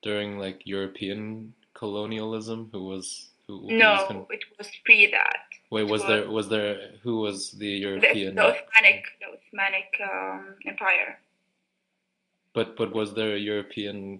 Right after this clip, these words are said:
Speaker 1: country that
Speaker 2: Yes, after that.
Speaker 1: Who was that?
Speaker 2: Yeah, it was the English.
Speaker 1: Okay, England, and then?
Speaker 2: Uh, no, that was it. They were, like, the last people <laughs> who, who, who invaded.
Speaker 1: So, okay.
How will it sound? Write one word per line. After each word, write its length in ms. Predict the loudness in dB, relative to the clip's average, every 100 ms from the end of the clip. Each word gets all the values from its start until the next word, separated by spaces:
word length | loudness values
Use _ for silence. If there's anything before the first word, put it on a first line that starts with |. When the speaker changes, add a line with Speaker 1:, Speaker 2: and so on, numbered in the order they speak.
| -10
Speaker 1:
country 400 | -10 -8 -10 -8
that 120 | 0
Speaker 2:
Yes, 240 | 0 0 2
after 280 | 2 4 2
that. 340 | 2 -2 -12 -20 _ _ _ _ -8
Speaker 1:
Who 80 | -6
was 160 | -6
that? 260 | -8 -10 -16 _ _ _ _ _ _ _ _ -2
Speaker 2:
Yeah, 220 | 4 6 6
it 120 | 4
was 180 | 0 4
the 80 | 2
English. 540 | 2 -2 -2 -6 -8 _ -14
Speaker 1:
Okay, 260 | -8 -8
England, 520 | -6 -6 -4 -6 -8 -8
and 220 | -8 -8
then? 360 | -8 -8 -10 -16 _ _ _ _ _ _ _ _ _ _ 2
Speaker 2:
Uh, 240 | 4 6 6
no, 220 | 6 4 -2 2
that 160 | 4
was 120 | 4 2
it. 240 | -2 -6 _ _ _ _ _ -6 2
They 80 | 4
were, 100 | 4
like, 240 | 0 4
the 80 | 4
last 300 | 6 4 4
people 320 | 2 4 2
<laughs> 80 | 4
who, 200 | 2 0
who, 380 | -4 -10 -12 -18 -14
who 160 | -10
invaded. 460 | -6 -2 -2 -4 -14 _ _ _ _ _ _ _
Speaker 1:
So, 480 | -10 -2 0 0 -4 -16 _ -18
okay. 460 | -14 -10 -10 -12